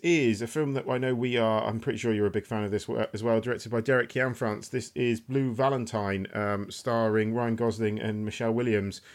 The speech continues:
Um, it's not a film I've, I've bought myself to watch twice, but it is a film that I find hard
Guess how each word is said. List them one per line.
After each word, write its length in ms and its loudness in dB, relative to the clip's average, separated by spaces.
Um, 220 2
it's 200 -4
not 180 6
a 20 4
film 300 4
I've, 180 -2
I've 340 0
bought 200 6
myself 380 2
to 80 -4
watch 260 -2
twice, 340 4
but 160 -4
it 100 0
is 180 2
a 60 -2
film 340 0
that 180 2
I 120 2
find 360 -2
hard 340 -2